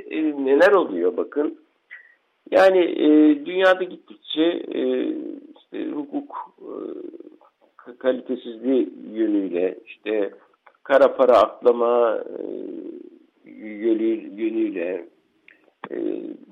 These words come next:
dünyada son sıralarda yer alan bir ülkeyiz. Ama bir yandan da biz işte böyle otokrat ülkeyiz de paramız pulumuz yok.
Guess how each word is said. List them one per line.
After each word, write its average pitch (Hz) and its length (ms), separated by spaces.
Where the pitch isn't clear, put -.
dünyada 117 540
son 147 520
sıralarda 123 460
yer 110 80
alan 120 300
bir 120 120
ülkeyiz. 73 460
Ama 107 220
bir 302 60
yandan 143 480
da 170 140
biz 151 120
işte 135 300
böyle 139 300
otokrat 151 560
ülkeyiz 175 460
de 123 260
paramız 156 400
pulumuz 147 400
yok. 143 360